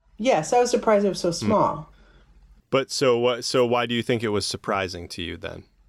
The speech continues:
Speaker 1: Oh, just 'cause of what you see on social
Speaker 2: Right.
Speaker 1: media. Even as a journalist, I'm constantly, um, reminded that the few loud voices on social media don't really represent the general
Speaker 2: Hmm.
Speaker 1: public.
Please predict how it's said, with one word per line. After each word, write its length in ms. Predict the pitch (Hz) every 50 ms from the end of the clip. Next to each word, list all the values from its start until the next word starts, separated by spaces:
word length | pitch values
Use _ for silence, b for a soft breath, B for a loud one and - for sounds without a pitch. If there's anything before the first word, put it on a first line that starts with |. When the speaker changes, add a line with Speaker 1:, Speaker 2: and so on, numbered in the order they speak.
| _ -
Speaker 1:
Oh, 160 | - - 254 254
just 240 | 240 285 285 - -
'cause 140 | - 302 294
of 100 | 262 220
what 220 | 214 202 - -
you 60 | 185
see 240 | 170 - - 190 175
on 100 | 165 165
social 320 | 165 - 170 156 - - 160
Speaker 2:
Right. 200 | 156 151 - -
Speaker 1:
media. 440 | 156 160 180 190 196 202 214 208 - - - - -
Even 240 | - 226 233 247 240
as 160 | 233 220 202
a 60 | 208 175
journalist, 600 | 160 185 180 175 185 196 208 220 226 233 226 220
I'm 140 | 190 175
constantly, 880 | 170 - 175 170 170 - - 160 - 170 170 170 165 160 160 156 156 -
um, 480 | - 156 151 143 139 139 139 147 151 B B B B B B B
reminded 880 | - 196 180 175 170 160 156 151 156 170 180 208 226 247 269 269 269 - - B B B B -
that 320 | 175 185 165 160 165 -
the 140 | - 175 160
few 380 | 156 - - 208 196 202 202 196
loud 360 | 190 180 165 165 170 175 175
voices 520 | 175 165 165 165 170 170 - 214 208 202
on 200 | - - 170 165
social 360 | 156 - 180 165 - - 156 151
media 460 | 147 156 165 185 196 196 190 185 170
don't 280 | 170 170 156 147 - 156
really 240 | 156 156 151 156 147
represent 760 | 143 147 139 139 - 147 139 - 143 127 131 131 - -
the 100 | - 143
general 440 | 139 - 151 135 127 131 127 117 117
Speaker 2:
Hmm. 80 | 98 92
Speaker 1:
public. 480 | 85 - - - - - - - -